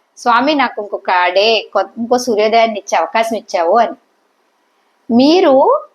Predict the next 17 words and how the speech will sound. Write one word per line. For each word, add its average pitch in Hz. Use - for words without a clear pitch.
నిద్ర 247
ఒకసారి 339
లేచిన 277
తర్వాత 247
మళ్ళీ 302
పడుకునే 302
ప్రయత్నం 269
చేయకండి, 240
మళ్ళీ 208
రాత్రికే. 226
మ్, 214
పొద్దుటి 262
పూట 381
కనుక 254
మీలా 240
అలాంటి 262
భావంతోటి, 233